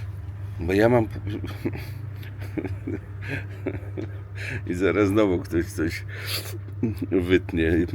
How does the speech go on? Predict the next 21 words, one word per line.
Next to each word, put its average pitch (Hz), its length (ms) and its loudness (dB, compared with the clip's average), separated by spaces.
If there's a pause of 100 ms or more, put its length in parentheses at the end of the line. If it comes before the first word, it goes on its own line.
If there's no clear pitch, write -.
(260)
Bo 107 100 10
ja 110 160 12
mam, 127 180 6
mm, 107 920 0
dość 113 220 10
szerokie 113 760 8
stopy, 101 560 4
czyli 98 280 -2
takie, - 360 6 (500)
jak 101 280 6
ja 113 60 8
to 107 120 6
nazywam, 104 500 6
płetwy. 90 680 6 (1400)
Yy, 92 560 6 (1400)
to - 60 -2
jest 92 160 0
chyba 98 180 2
drugi 90 460 6
od - 200 0
tego 113 540 6